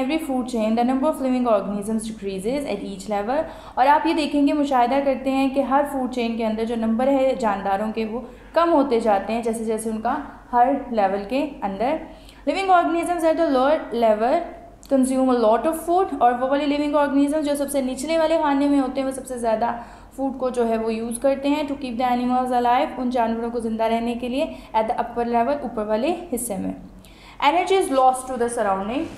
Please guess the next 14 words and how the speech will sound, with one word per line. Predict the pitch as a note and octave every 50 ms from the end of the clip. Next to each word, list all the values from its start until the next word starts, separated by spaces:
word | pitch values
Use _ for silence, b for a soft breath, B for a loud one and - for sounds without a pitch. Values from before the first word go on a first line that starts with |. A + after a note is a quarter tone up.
| - -
Energy | - A3+ A#3+ C#4 C#4 C#4+ D#4+ D4
जो | C#4+ C#4 B3
है | A3+ A3+ A3 A3 A3+ C4 B3 - - - - G3
वो | G3+ A3 A#3 C4+ D4 C#4+ - B B B B B B B B - A3+
गायब | A3 A#3 B3 D#4 E4+ E4
हो | E4 E4 -
जाती | A#3 A3 F#3+ F#3 F#3+ G#3+ G#3+ A#3
है | A3 A3+ B3+ C#4+ C#4+ - B B B -
अपने | - G3+ - A#3 A#3
माहौल | A#3 A3+ A3 - A#3 G#3 G3 G#3
में। | A3 B3 C#4+ E4 E4 - - - -
As | - F3+ G#3 A3
we | A3 A3+ B3+ B3
go | A3 G3+ A#3 A#3+ A3+ G3